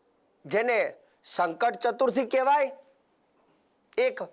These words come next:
વિનાયક ચતુર્થી કહેવાય અને એક અંગારકી ચોથ કહેવામાં આવે છે. ત્રણ ચોથનું એક વિશેષ મહત્વ છે. તો આજે છે અંગારકી ચોથ.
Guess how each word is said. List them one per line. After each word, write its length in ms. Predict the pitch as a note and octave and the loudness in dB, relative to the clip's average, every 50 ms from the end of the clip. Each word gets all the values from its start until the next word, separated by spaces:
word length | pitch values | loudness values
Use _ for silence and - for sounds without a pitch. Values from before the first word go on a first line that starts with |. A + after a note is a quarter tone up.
| _ - - | _ -12 -6
વિનાયક 580 | C3 C#3 E3 F3 G3 G#3+ A#3+ B3 C4+ C4 G#3 | -2 0 2 2 2 2 4 2 2 0 0
ચતુર્થી 460 | - C4+ B3 B3+ C#4+ C4+ G#3+ A3+ C4+ | -2 -2 0 2 0 0 2 0 0
કહેવાય 480 | A#3 B3 C#4 C4+ C4+ C#4 C#4+ D4 C#4+ C#4+ - - - _ _ _ _ _ - - | 0 2 2 2 4 4 4 4 2 0 -4 -14 -20 _ _ _ _ _ -4 -2
અને 160 | F#3+ G#3+ A3 | 0 0 0
એક 400 | - - G#3+ A#3 C4+ B3+ - - - - _ _ _ _ _ - - | -2 0 0 2 2 0 -2 -8 -12 -12 _ _ _ _ _ -4 -2
અંગારકી 880 | F3+ F#3 F#3 F#3 A3+ A3+ A3+ A3 G#3+ G3+ F#3+ F3+ F#3 C4 C#4 B3+ F#3+ C#3 - - _ - | -2 -2 0 2 2 2 4 2 2 2 0 -2 0 0 2 2 2 0 -4 -10 _ -4
ચોથ 280 | - G#3 G#3 F#3+ G3+ - - | 0 0 0 0 -2 -6 -4
કહેવામાં 420 | E3+ D#3 D3 C#3+ C#3+ C#3 C#3 B2+ A#2+ | -2 0 2 0 0 0 -2 -4 -4
આવે 140 | A2 A#2+ | -4 -4
છે. 160 | B2 - D3+ D3+ | -4 -4 -4 -4
ત્રણ 380 | - - G3+ A3+ C4+ D4+ D4+ | -2 -2 0 2 2 2 0
ચોથનું 680 | A3+ - A#3+ A3 G#3+ G#3 - A#3+ A#3+ B3+ B3+ G#3+ - - - _ _ - | 0 0 2 0 0 0 -2 -2 0 0 0 0 -2 -4 -12 _ _ -2
એક 140 | A#3+ A#3+ F#3+ | -2 -2 0
વિશેષ 420 | F3 F#3 F3 - B3 A3+ - - F3+ | 0 0 2 2 2 0 0 -2 -4
મહત્વ 480 | F3 E3+ D#3 D#3+ D#3 - - - - | -2 -2 -2 -2 -2 -4 -6 -8 -8
છે. 200 | - - - A#2+ A2+ - _ _ _ _ _ _ _ _ _ _ _ _ _ _ _ _ _ _ _ _ _ _ _ _ _ _ _ _ _ _ _ _ _ _ - | -8 -8 -10 -12 -14 -16 _ _ _ _ _ _ _ _ _ _ _ _ _ _ _ _ _ _ _ _ _ _ _ _ _ _ _ _ _ _ _ _ _ _ -2
તો 80 | - G3 | 0 0
આજે 360 | E3 F#3 G3 G3+ G3 A#3+ A3+ | 2 2 2 2 2 0 -2
છે 140 | - - A#3+ | 0 0 2
અંગારકી 640 | G3+ F3 E3 F3 G#3 A3+ B3 B3 B3 G3+ F3+ A3 G#3 | 2 2 2 2 2 4 4 4 2 0 0 -2 -2
ચોથ. 380 | G#3 - F#3 D#3+ D3 C#3 - | 0 0 0 0 0 -2 -4